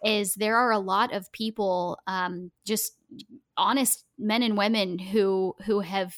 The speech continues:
signed up for the military because they have a desire to protect and defend their country. And rather than, you know, being,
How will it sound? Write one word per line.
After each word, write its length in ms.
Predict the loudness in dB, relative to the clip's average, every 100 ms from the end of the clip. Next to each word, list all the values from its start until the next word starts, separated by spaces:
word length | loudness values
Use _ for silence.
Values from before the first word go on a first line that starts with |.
| -6
signed 380 | -2 0 0 2
up 180 | 0 -2
for 80 | -8
the 80 |
military 560 | -6 -2 -4 -2 0 0
because 340 | -2 -6 -6
they 80 | -6
have 240 | -4 -6 -6
a 40 |
desire 460 | -8 -8 -6 -8 -8
to 300 | -8 -10 -14 _
protect 480 | -12 -6 -6 -6 -10 -6
and 160 | -4
defend 480 | -4 -6 -8 -4 -2
their 160 | -2 0
country. 520 | -2 0 0 0 -2 -14 -20 -20 -20 -6
And 140 | -2
rather 400 | 2 4 4 4
than, 540 | 4 2 4 4 2 -2 -2
you 160 | 0
know, 160 | 0 -2
being, 560 | -2 -2 -2 -4 -6